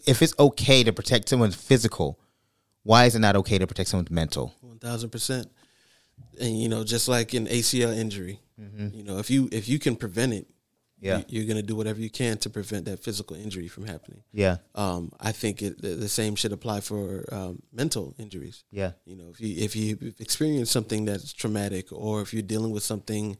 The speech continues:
Speaker 2: um, like depression or anxiety, or something even more severe, um, I think we should try to prevent it as much as possible, or work through it until, or rehab it
Speaker 1: Yeah.
Speaker 2: until you feel like you're, you're ready to perform again.
Speaker 1: Mm-hmm.
Speaker 2: Um,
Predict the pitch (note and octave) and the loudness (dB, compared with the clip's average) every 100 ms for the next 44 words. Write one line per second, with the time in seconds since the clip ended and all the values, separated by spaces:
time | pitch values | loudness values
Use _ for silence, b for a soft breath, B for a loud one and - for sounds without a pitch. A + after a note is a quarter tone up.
0 | b b b b G2+ G2 F#2+ - F#2+ F#2+ | b b b b -4 -4 -4 -6 -8 -8
1 | - - F#2+ F#2+ G2 G2 F#2+ G2 F2+ G2 | -12 -10 -6 -4 -4 -6 -6 -8 -8 -6
2 | G#2 C#3+ E3+ C#3 C3 A2+ A2+ A2 A#2+ E2+ | -4 -4 -2 -2 0 0 0 -2 -4 -2
3 | C#3 G#2 G2 - b b b G2+ F#2+ F2+ | -2 -2 -6 -12 b b b -4 -4 -4
4 | A2 A2+ G2 G2 G#2 - _ - G2 F#2+ | -6 -4 -4 -4 -4 -6 _ -4 -2 -2
5 | - G2+ G2+ F#2+ F#2+ E2+ G#2 F#2+ F#2 - | -6 -6 -4 -4 -4 -8 -6 -6 -6 -6
6 | F#2 - F2 E2+ F#2 G#2+ A2 - A#2+ A2 | -6 -6 -8 -14 -14 -8 -8 -2 -2 0
7 | F2+ G#2+ - G2+ A#2+ A2 C#3 A#2 F#2+ F#2+ | -2 -2 -4 -2 -2 0 0 0 -2 -8
8 | - - A2 F#2+ F2 G#2+ B2 G2+ G2+ G2+ | -14 -10 -6 -6 -6 -4 -2 -2 -4 -6
9 | - A2+ G2 F#2 F2+ G#2+ G2+ E2+ G#2 G2+ | -2 0 0 -4 -8 -8 -8 -8 -10 -14
10 | - A2 G2 G#2+ - - G#2+ G2 - - | -12 -10 -8 -10 -14 -8 -6 -6 -8 -16
11 | - - G2+ G2 F#2+ F#2 - G2 F#2+ F#2+ | -20 -16 -14 -6 -4 -4 -4 -4 -2 -2
12 | F2+ | -4